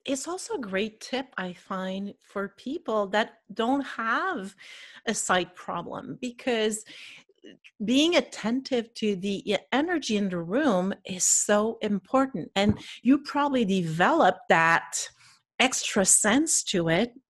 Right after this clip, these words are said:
because you cannot see them. But I really like the fact that you still enjoy just having someone assist you and go into the audience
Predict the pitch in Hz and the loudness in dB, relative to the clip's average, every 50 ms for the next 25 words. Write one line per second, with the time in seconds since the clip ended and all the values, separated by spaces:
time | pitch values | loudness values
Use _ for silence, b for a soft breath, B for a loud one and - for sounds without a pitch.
0 | _ - 208 214 208 - - 208 196 190 202 214 214 254 240 240 - 208 190 170 | _ 2 4 4 4 2 0 0 2 2 2 2 2 0 0 0 0 -2 0 0
1 | 165 180 - - - - - - 240 254 277 269 - 185 175 165 170 170 B B | -2 -4 -4 -2 -2 0 0 0 0 -2 -2 -2 -2 -2 -2 -2 -4 -6 B B
2 | B B B B B 214 208 208 208 214 208 226 262 302 339 349 349 285 226 226 | B B B B B 6 8 8 8 8 6 6 6 6 6 6 6 6 6 4
3 | 233 233 - 233 220 - - - 262 294 311 277 208 - - - 190 185 202 - | 4 2 2 0 -2 -2 -2 0 2 2 4 2 0 0 0 2 2 2 2 0
4 | - - B B B B B B B B B B - 190 190 208 254 285 311 311 | -4 -14 B B B B B B B B B B -2 2 6 8 10 10 10 10
5 | - - - - - 247 247 269 285 294 294 294 294 294 285 - _ _ _ - | 8 4 4 4 6 6 8 8 8 8 8 8 6 4 2 0 _ _ _ 6
6 | 220 208 208 185 180 - 220 226 269 302 285 214 185 175 180 180 196 208 B 269 | 8 8 8 8 6 4 2 4 4 4 4 4 4 4 4 2 0 -2 B -12
7 | B B - - 220 240 240 - - - - - - 247 285 294 285 214 175 - | B B -4 0 0 2 2 0 -2 -6 -6 -2 0 0 2 2 2 0 0 -2
8 | - 247 226 220 214 202 175 160 - - - - 247 294 - - - - 214 196 | -2 -2 0 0 0 0 0 0 -2 -2 -2 -2 -2 -2 -2 -4 -4 -2 -4 -2
9 | 180 170 156 160 156 160 190 190 220 220 202 170 160 - - 196 170 160 165 170 | -2 -2 -2 -2 -2 0 0 2 2 2 0 -2 -2 -4 -6 -6 -6 -6 -4 -2
10 | - 220 277 294 247 165 151 160 180 202 208 - - - | 0 0 0 0 0 0 0 0 -2 -2 -4 -4 -6 -8